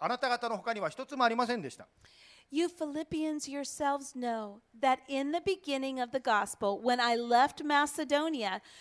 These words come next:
Speaker 2: no church entered into partnership with me in giving and receiving except you only.
Speaker 1: 十六節、「テサロニケでいた時でさえ、あなた方は一度ならず二度までも物を送って、私の乏しさを補ってくれました。」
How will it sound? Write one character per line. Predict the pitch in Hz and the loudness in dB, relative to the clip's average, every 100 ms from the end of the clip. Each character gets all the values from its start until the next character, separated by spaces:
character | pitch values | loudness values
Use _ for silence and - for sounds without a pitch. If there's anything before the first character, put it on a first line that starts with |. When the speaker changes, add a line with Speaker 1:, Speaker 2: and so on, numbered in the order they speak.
| - | -12
Speaker 2:
no | 220 240 269 320 | 0 4 4 2
church | - - 285 226 226 - 269 | -2 0 2 2 -2 -4 -2
entered | 262 320 302 | 0 0 -2
into | 269 262 | -4 -4
partnership | 269 269 311 311 320 - 277 | -4 2 2 2 -4 -2 -4
with | 247 285 403 - | -4 -4 -6 -6
me | 233 202 - | -10 -10 -10
in | 262 226 | -10 -6
giving | 247 240 285 | -2 -2 -2
and | 320 330 | -4 -4
receiving | 311 - 370 370 269 240 _ _ - | -6 -4 -4 -2 -4 -8 _ _ -14
except | 269 - - 359 415 - - - | -12 -10 -4 -2 -2 -8 -20 -12
you | 262 294 320 427 - | -6 -4 -6 -10 -6
only. | 294 339 330 214 185 - _ _ | -6 -6 -8 -10 -14 -20 _ _
Speaker 1:
十 | 175 | -4
六 | 185 | -4
節、 | 170 143 170 - _ _ _ _ | -4 -6 -8 -10 _ _ _ _
「テ | - 196 | -6 2
サ | 277 | 4
ロ | 302 | 4
ニ | 320 | -2
ケ | 285 | -8
で | 285 | -8
い | 269 | -4
た | 254 | -4
時 | 214 165 | -4 -4
で | |
さ | 156 - 151 | -4 2 2
え、 | 123 107 _ _ | 2 -6 _ _
あ | 185 | -2
な | 247 | 0
た | 269 | 0
方 | 262 247 | 0 0
は | 247 | -4
一 | 247 277 | -6 -6
度 | 330 | -2
な | 320 | 0
ら | 294 | 0
ず | 226 | 0
二 | 233 285 | -6 -2
度 | 349 | 2
ま | 302 | 2
で | 247 | 2
も | 202 | 0
物 | 208 202 | 0 0
を | |
送 | 180 165 | -2 -6
っ | |
て、 | _ 165 | _ -4
私 | 151 156 220 214 | 0 -2 -4 -6
の | 208 | -8
乏 | 208 190 247 | -8 -4 -4
し | - | -2
さ | 185 | 0
を | 175 170 - | 0 -2 -8
補 | 143 | -8
っ | 185 247 233 | -6 -6 -6
て | 196 | -8
く | 151 | -10
れ | 127 | -10
ま | 123 | -10
し | |
た。」 | - | -14